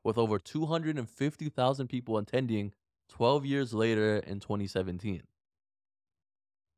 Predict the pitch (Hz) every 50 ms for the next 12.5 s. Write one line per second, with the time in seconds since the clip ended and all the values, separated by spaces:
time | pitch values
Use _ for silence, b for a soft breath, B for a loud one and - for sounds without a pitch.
0 | _ _ _ _ _ _ - - 107 120 120 127 120 107 107 113 113 117 113 -
1 | - 101 95 - 98 117 120 - - 107 - 107 107 101 - - 101 - 123 113
2 | 123 110 110 113 113 113 104 98 101 107 117 92 - - 107 113 110 107 107 104
3 | 107 107 104 104 98 98 92 - 98 98 101 104 104 104 98 98 98 95 - 107
4 | 101 98 95 87 _ _ - - 101 - - 104 101 104 101 95 92 85 90 98
5 | 98 95 - - 92 - - 95 90 85 85 87 82 - - 87 87 98 95 85
6 | - _ _ _ _ _ _ _ _ _ _ _ _ _ _ _ _ _ _ _
7 | _ _ _ - - 123 143 - 151 135 120 110 117 127 143 156 160 151 156 139
8 | 113 107 107 98 107 104 - - 123 131 139 127 - - 107 98 107 107 104 120
9 | 127 135 135 139 139 113 107 - - 110 117 - 117 104 - 127 135 139 135 131
10 | 101 120 127 127 - - 135 131 127 - 101 - - - 110 110 127 135 143 123
11 | 101 - - - 117 117 127 135 127 117 113 110 110 104 - - 117 117 107 98
12 | 92 - 113 117 - - 80 52 50 -